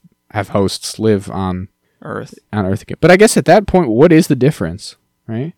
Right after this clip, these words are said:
Speaker 2: Yeah, like William
Speaker 1: The,
Speaker 2: says.
Speaker 1: the co-, the hosts are digital beings, like,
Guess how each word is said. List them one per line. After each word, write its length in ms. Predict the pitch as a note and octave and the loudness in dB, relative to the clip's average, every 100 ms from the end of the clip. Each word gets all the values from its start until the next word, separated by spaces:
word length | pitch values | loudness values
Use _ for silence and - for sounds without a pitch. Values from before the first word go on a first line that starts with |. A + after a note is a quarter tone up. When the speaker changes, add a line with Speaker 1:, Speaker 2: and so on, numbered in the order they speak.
| - | -14
Speaker 2:
Yeah, 240 | B2 G2+ G#2+ | -10 -8 -10
like 260 | G#2+ A2 | -12 -10
William 240 | C3 B2+ A#2 | -6 -6 -2
Speaker 1:
The, 40 | |
Speaker 2:
says. 400 | D3 B2+ B2 D3+ | -2 0 2 0
Speaker 1:
the 60 | - | 4
co-, 240 | G3+ G3+ | 4 4
the 180 | E3 D3 | 2 0
hosts 320 | F#3 A#3+ - | 2 2 2
are 140 | E3 F3 | 0 2
digital 360 | D3+ D3+ C3+ | 0 0 -2
beings, 640 | G#2 C3 F#2 D#2 F2 - _ _ _ | -2 -6 -8 -10 -16 -18 _ _ _
like, 300 | F#2+ F#2 | -8 -8